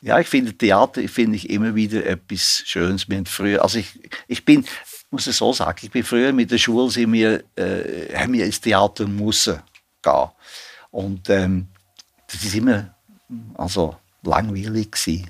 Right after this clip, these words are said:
Also meistens sind das auch Stücke gsi, wo vermutlich nicht für Jugendliche, äh, so interessant gsi sind. Und ich weiss, wir haben ein Stück mit der Schule gesehen, das hat einen ziemlichen Tumult ausgelöst. Ich bin in eine sehr streng katholische Schule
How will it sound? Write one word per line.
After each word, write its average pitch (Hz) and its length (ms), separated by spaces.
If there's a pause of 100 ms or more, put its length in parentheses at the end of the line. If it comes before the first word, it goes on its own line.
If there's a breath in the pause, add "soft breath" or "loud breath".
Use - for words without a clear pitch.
Also 90 220
meistens 92 420
sind 101 220
das 101 140
auch 98 160
Stücke 104 260
gsi, 104 240
wo 98 220
vermutlich 107 500
nicht 107 220
für 117 100
Jugendliche, 101 800 (540 loud breath)
äh, 92 400
so 113 180
interessant 104 720
gsi 110 180
sind. 98 300
Und 98 160 (240 loud breath)
ich 98 140
weiss, 113 260
wir 120 100
haben 110 200
ein 104 220
Stück 123 280
mit 113 160
der 110 60
Schule 120 280
gesehen, 131 240
das 104 120
hat 101 120 (180)
einen - 140
ziemlichen 113 600 (300 loud breath)
Tumult 120 440
ausgelöst. 123 480
Ich 120 100
bin 107 180
in 101 80
eine 95 120
sehr 123 340
streng 107 460
katholische 95 520
Schule 82 380